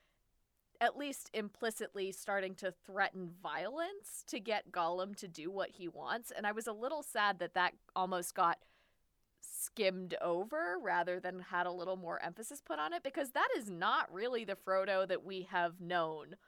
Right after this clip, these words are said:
up until this point. The sort of Frodo, like, the person who would go, "You're not doing what I want you to do, fine." Like, if I have to hurt you or threaten to hurt you to make you do it,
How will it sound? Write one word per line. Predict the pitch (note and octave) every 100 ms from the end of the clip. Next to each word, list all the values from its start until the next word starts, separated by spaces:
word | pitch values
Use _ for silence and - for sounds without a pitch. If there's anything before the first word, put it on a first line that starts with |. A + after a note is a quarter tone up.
| - _ -
up | G3
until | F3+ F3 F3
this | D#3+ D#3
point. | - D3 -
The | F#3
sort | - C4+
of | C#4+
Frodo, | A#3 A3+ A3 G#3+ G#3 - -
like, | G3+ -
the |
person | - E4 E4+ F4 D4+
who | D4
would | A#3 A3 F#3+
go, | G3 F#3+ F#3 F#3 F#3 _ _ _ _ _ _ _
"You're | G#3+ A#3
not | C#4 B3+
doing | A3 A3+ A3
what | G#3 G3
I |
want | F#3+ G3 G#3
you | B3
to |
do, | A#3+ C4
fine." | - C4 C#4+ F#3 C#3+ - _ _
Like, | - G3 F#3
if | A3 A3
I | A3+
have | C4 -
to | F3
hurt | D#3+ - A3 C#4+
you | C#4+ E4 F4
or | F3+
threaten | F3 F#3+ F3+ - B3+
to | B3
hurt | A#3+ F3 -
you | C4 D4+
to | - F#3+
make | F3 F3 G#3
you | F#3
do | E3+ E3+ E3+
it, | F#4+